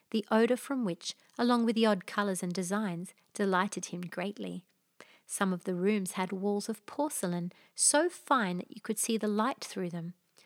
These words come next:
Others were of engraved rock crystal, others of amber and coral, lapis lazuli, agate and cornelian, while the princess's room was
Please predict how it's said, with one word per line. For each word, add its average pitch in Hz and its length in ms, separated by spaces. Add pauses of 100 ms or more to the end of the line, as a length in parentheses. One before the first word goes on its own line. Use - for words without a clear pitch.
(280)
Others 240 460
were 185 160
of 170 140
engraved 190 560
rock 214 320
crystal, 180 580 (400)
others 190 320
of 208 140 (100)
amber 226 540
and 208 180
coral, 208 480 (240)
lapis 233 500
lazuli, 202 640 (180)
agate 196 560
and 208 140
cornelian, 185 720 (280)
while 202 120
the 185 100
princess's 185 680
room 240 280 (100)
was 165 120